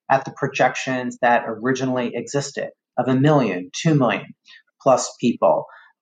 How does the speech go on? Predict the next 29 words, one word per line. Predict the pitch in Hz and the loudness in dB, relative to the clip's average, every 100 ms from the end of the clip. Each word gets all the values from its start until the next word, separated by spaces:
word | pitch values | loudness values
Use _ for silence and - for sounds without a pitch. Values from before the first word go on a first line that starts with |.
| - | -8
So | - 151 151 143 - - | 2 4 6 2 -6 -6
there | 151 170 180 | 2 4 6
is | 220 - - _ | 6 4 -6 _
progress | - 160 131 101 98 - - | 2 4 4 0 -4 -6 -12
in, | 120 135 135 | -12 -10 -10
in | 131 | -6
that | 135 131 131 - _ _ - | -2 -2 -2 -6 _ _ -8
respect. | 131 - 135 107 - | -8 -2 0 0 0
They're, | 135 123 | -4 -2
they're | 139 | -2
sobering | - 170 170 165 160 151 | 0 2 2 0 0 2
numbers, | 143 160 180 208 202 - _ _ _ _ | 2 2 0 0 -2 -12 _ _ _ _
but | 147 139 - | 4 4 2
nonetheless, | 139 139 151 151 135 135 131 - | -2 2 2 4 6 6 4 -4
th-, | 131 120 | -10 -10
it's | 123 - | -12 -14
not | 123 127 131 117 120 | -8 0 2 0 -2
where | 123 120 120 | -2 0 -2
it | 127 120 120 | -4 -6 -8
might | 120 120 113 | -6 -2 -2
have | 123 - | -2 -8
been. | 90 87 _ - | -10 -10 _ -6
And | 151 160 | -4 0
that's | 170 220 220 | 2 2 0
really | 202 170 | 0 2
a | 147 | 2
success | - 131 - 143 - | -2 -6 2 2 0
of | 135 | -6
innovation | 139 120 135 - - | -4 -4 -6 -8 -14